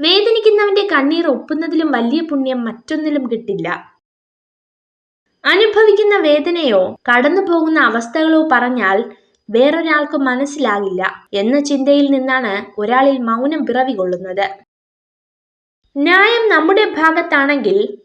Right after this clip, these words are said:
തെറ്റ് സംഭവിച്ചിട്ടില്ലെങ്കിൽ, ആരൊക്കെ നമ്മളെ മോശക്കാരാക്കിയാലും തളർത്താൻ ശ്രമിച്ചാലും കാലം ഒരിക്കലും നമ്മളെ തോറ്റുപോകാൻ അനുവദിക്കില്ല.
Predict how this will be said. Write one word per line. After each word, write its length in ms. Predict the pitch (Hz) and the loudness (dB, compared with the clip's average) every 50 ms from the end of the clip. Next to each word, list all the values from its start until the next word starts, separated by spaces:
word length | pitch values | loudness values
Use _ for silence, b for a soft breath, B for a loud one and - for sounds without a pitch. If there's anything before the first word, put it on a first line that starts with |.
| _ | _
തെറ്റ് 300 | 240 254 254 - - 381 | -2 -2 -2 0 0 0
സംഭവിച്ചിട്ടില്ലെങ്കിൽ, 1400 | - 381 302 247 233 226 - 285 320 330 330 - 359 - - 294 277 277 277 269 262 262 254 254 240 233 - _ - | 0 2 0 -2 -2 0 -2 0 0 0 0 -2 -2 -4 -2 -2 0 0 0 0 0 0 -2 -2 -2 -4 -6 _ -6
ആരൊക്കെ 440 | 190 196 220 254 311 311 320 339 | -4 -2 0 -2 -2 -2 -4 -6
നമ്മളെ 340 | 339 320 285 277 277 277 277 | -4 -2 -2 0 0 0 0
മോശക്കാരാക്കിയാലും 1300 | 269 240 220 220 233 233 285 294 294 311 294 294 277 247 226 226 226 - 269 262 262 247 233 208 185 175 - - _ 220 | 0 -2 -2 -6 -6 -6 -6 -6 -4 -4 -2 0 0 0 -2 -4 -6 -4 -2 -2 0 0 -2 -4 -6 -10 -14 -16 _ -6
തളർത്താൻ 500 | 208 214 220 233 233 - - 320 320 311 | -6 -4 -4 -6 -8 -6 -6 -6 -6 -6
ശ്രമിച്ചാലും 840 | - - 254 233 240 233 233 277 269 247 233 185 185 196 - - _ _ - | -6 -6 -6 -6 -6 -6 -4 -4 -2 -2 -2 -4 -4 -6 -10 -16 _ _ -2
കാലം 360 | 220 214 233 277 311 311 285 | 0 2 2 2 2 0 0
ഒരിക്കലും 540 | 247 247 269 262 - - 294 285 262 262 254 - _ | 0 -2 -4 -6 -6 -6 -4 -4 -4 -6 -10 -12 _
നമ്മളെ 400 | 214 208 214 233 254 277 285 285 277 | -10 -8 -6 -2 0 -2 -2 -2 -2
തോറ്റുപോകാൻ 680 | 233 233 254 247 - 349 - 294 277 269 262 254 254 | -2 -2 -2 -2 -4 -6 -4 -2 -2 -2 -2 -4 -6
അനുവദിക്കില്ല. 840 | 233 214 233 254 277 277 254 226 - - 175 170 185 185 - - _ | -6 -6 -4 -2 -2 -2 -4 -4 -8 -8 -8 -8 -8 -10 -10 -14 _